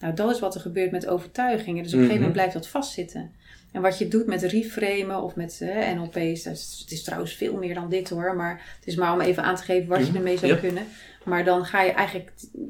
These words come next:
Speaker 1: die, die naald eruit halen en, en weer een nieuwe, eh, zeg maar, eh, dat er eigenlijk ook wel weer muziek uitkomt. Als die
Speaker 2: Mhm.
Speaker 1: blijven hangen, dan hoor je ook geen muziek
Speaker 2: Nee.
Speaker 1: meer natuurlijk. Maar dan komt er weer een andere, eh, ja, zeg maar, eh,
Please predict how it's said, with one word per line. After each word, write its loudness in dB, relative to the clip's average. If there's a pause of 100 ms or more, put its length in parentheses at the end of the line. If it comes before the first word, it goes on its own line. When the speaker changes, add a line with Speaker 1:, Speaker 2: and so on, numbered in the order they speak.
(100)
Speaker 1:
die, -4
die -6
naald 6
eruit 6
halen 2
en, -2
en -2
weer -2
een 0
nieuwe, 4 (440)
eh, -8 (240)
zeg -8
maar, -4
eh, -2
dat -6
er 2
eigenlijk -4
ook -8
wel 2
weer 2
muziek 0
uitkomt. -6
Als -6
die 2
Speaker 2:
Mhm. 0
Speaker 1:
blijven 2
hangen, -6
dan -6
hoor -12
je -6
ook -12
geen -10
muziek -4
Speaker 2:
Nee. -4
Speaker 1:
meer -2
natuurlijk. -6
Maar 6
dan 0
komt 4
er 2
weer 6
een 0
andere, 4 (920)
eh, -10
ja, -2
zeg -10
maar, -4 (100)
eh, -8